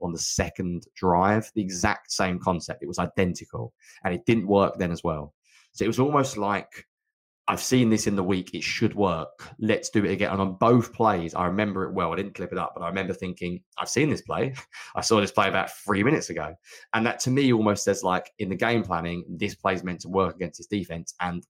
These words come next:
the Bills are not calling the defense we're expecting. Let's try it again. And I just felt like the Eagles could have done more to get Hurts in the rhythm early on. Um, and to me, the answer is running the ball early on. Um, by the way, I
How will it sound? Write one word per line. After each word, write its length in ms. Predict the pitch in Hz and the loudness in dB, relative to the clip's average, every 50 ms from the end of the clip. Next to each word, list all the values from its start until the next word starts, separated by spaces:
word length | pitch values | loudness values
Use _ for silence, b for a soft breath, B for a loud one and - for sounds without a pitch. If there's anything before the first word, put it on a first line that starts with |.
| _ _ | _ _
the 120 | - 90 82 | -14 -8 -2
Bills 240 | 104 101 101 90 | 0 2 2 2
are 40 | 92 | 2
not 200 | 92 110 - - | 0 -2 -2 -2
calling 260 | - 113 104 92 95 | -4 -4 -2 -2 -4
the 60 | 92 90 | -6 -4
defense 360 | 95 95 90 - 87 - - | -4 -6 -4 -4 -8 -8 -6
we're 120 | 90 90 | -6 -6
expecting. 500 | 82 - - 131 - - - 85 87 87 - _ _ - | -6 -2 -4 -4 -4 -2 -6 -6 -6 -8 -10 _ _ -8
Let's 240 | - 110 - - - | -8 -6 -6 -8 -14
try 360 | - - - - 95 98 92 | -12 -6 0 2 2 4 2
it 60 | 71 85 | 0 -2
again. 400 | - - 95 98 113 120 127 - b b b b b b b b b | -2 0 0 0 0 -2 -4 -8 b b b b b b b b b
And 100 | 110 113 | -2 0
I 80 | 104 107 | 0 0
just 300 | 107 - 123 - - - | 0 -2 -4 -6 -2 0
felt 180 | 135 127 95 95 | 2 2 2 4
like 240 | 110 107 101 - - - _ _ _ - - - | 2 2 2 0 -4 -16 _ _ _ -20 -10 -6
the 100 | 110 104 | -4 -2
Eagles 260 | 107 110 104 107 95 | -2 0 -2 -2 -6
could 220 | - - - 113 | -6 -8 -2 -2
have 120 | 107 - - | -2 0 2
done 220 | 104 98 95 92 | 0 0 2 0
more 420 | 90 90 87 87 85 82 80 80 - _ _ _ _ _ - | 0 0 0 0 0 -2 -2 -4 -8 _ _ _ _ _ -14
to 80 | - - | -6 -4
get 140 | 98 - - | -4 -2 0
Hurts 300 | 85 90 90 80 - - | 0 0 0 0 -2 -4
in 60 | 87 | -6
the 60 | 87 | -4
rhythm 260 | 87 95 85 87 90 | -2 -2 -2 0 0
early 240 | 90 87 87 90 92 | 0 0 0 0 0
on. 280 | 92 98 98 98 101 98 b b b b b b b b | 0 0 0 -2 -6 -10 b b b b b b b b
Um, 400 | - 95 95 90 92 92 90 - _ _ - - _ _ _ _ _ - | 2 2 2 4 2 0 -2 -4 _ _ -20 -20 _ _ _ _ _ -2
and 240 | 98 104 104 98 87 | 0 0 0 0 -4
to 120 | - - 110 | -4 -2 2
me, 200 | 110 110 107 101 | 4 4 4 4
the 160 | 95 98 95 | 4 4 4
answer 400 | 90 90 87 78 - - 92 87 | 4 4 2 0 -2 -2 -2 0
is 400 | 90 87 85 82 - - - - - | 0 -2 -2 -2 -6 -8 -8 -10 -10
running 420 | 90 90 87 92 90 87 87 85 | -8 -2 0 0 2 2 0 -2
the 80 | 85 78 | -2 -2
ball 320 | 80 87 85 87 - 87 | 0 0 0 2 2 0
early 200 | 87 82 85 87 | 0 0 2 2
on. 320 | 85 85 82 82 82 82 - B B B B B B B B B - | 2 2 0 -2 -6 -10 -12 B B B B B B B B B 0
Um, 280 | 90 87 85 87 87 - - | 2 2 2 -2 -4 -6 0
by 160 | 92 117 113 | 2 4 6
the 80 | 110 | 6
way, 160 | 104 101 95 92 | 6 6 6 6
I 240 | 90 90 90 73 | 4 2 2 0